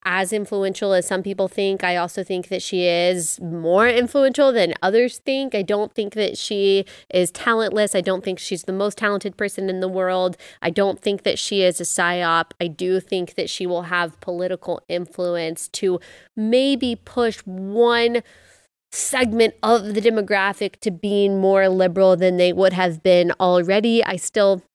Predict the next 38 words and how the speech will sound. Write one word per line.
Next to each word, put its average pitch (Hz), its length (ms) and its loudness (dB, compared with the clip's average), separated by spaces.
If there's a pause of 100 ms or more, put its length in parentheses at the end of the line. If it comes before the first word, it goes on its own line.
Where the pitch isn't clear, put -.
(140)
have 214 160 -2
my 196 120 0
doubts 190 360 0
about 226 320 0
that. 240 240 0
There 202 120 0
have 175 80 -8
been 202 80 0
a 190 80 0
lot 185 380 2
of 233 140 2
influential 233 580 4
celebrities 233 680 2
out 220 260 -2
there 226 260 2
who 214 200 2
have 214 240 -2
tried 202 460 -2
to 214 340 2 (340)
sway 214 400 4
elections 208 720 0
and 196 100 -2
it 185 80 -4
just 190 140 -6
hasn't 190 340 -2
worked. 180 600 0
I 180 80 4
think 202 220 -2
of, 175 100 0
like, 170 200 0 (320)
Beto 196 120 4
O'Rourke. 185 800 2
I 190 80 -2
think 190 220 -4
of 185 120 -2 (240)
Stacey 208 560 0
Abrams 185 800 2
and 170 560 -2